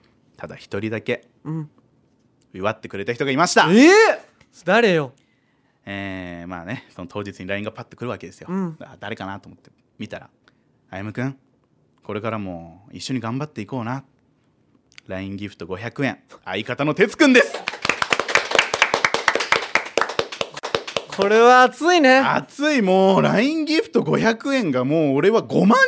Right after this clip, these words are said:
Speaker 1: に見えたね。
Speaker 2: えー？
Speaker 1: もう金額じゃない。
Speaker 2: 金額じゃなかった。
Speaker 1: 気持ち。
Speaker 2: 気持ち。
Speaker 1: 相方が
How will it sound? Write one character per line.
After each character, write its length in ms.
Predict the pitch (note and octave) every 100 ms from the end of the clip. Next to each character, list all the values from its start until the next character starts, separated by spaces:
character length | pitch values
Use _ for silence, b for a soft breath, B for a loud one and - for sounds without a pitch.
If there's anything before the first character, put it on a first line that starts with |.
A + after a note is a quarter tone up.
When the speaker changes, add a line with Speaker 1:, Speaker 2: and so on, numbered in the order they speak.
| A#4+
Speaker 1:
に 60 | F#3
見 140 | E3
え 100 | D#3
た 140 | A#2
ね。 80 | G2+
Speaker 2:
え 640 | F#3 A#3 A#3+ C#4+ F4 C4 - B B
ー？ 20 |
Speaker 1:
も 60 | F3
う 20 |
金 320 | - D4+ F4+
額 240 | F4 C4+ D#4+
じ 80 | D4
ゃ 60 |
な 160 | G3+ G#3+
い。 100 | - _
Speaker 2:
金 160 | - B3
額 140 | D#4+
じ 80 | G3+
ゃ 40 | F3+
な 120 | G#3+
か 120 | F4+
っ 40 | -
た。 80 | D#3+
Speaker 1:
気 140 | -
持 160 | B3+ D4
ち。 260 | - C4+ _ _ _
Speaker 2:
気 160 | - B3
持 180 | - E4+
ち。 240 | - D#4
Speaker 1:
相 300 | C#4 C4 D#4 C4
方 340 | C#4+ C#4 C#4
が 200 | B3 G#3+